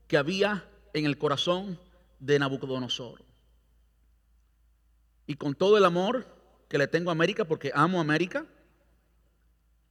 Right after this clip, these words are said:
tenemos que, como profetas de Dios,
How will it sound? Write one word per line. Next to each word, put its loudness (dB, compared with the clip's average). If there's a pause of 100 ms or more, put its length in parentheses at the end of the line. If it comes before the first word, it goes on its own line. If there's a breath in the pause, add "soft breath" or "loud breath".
(800)
tenemos 0
que, 4
como -2
profetas 2
de 6
Dios, -4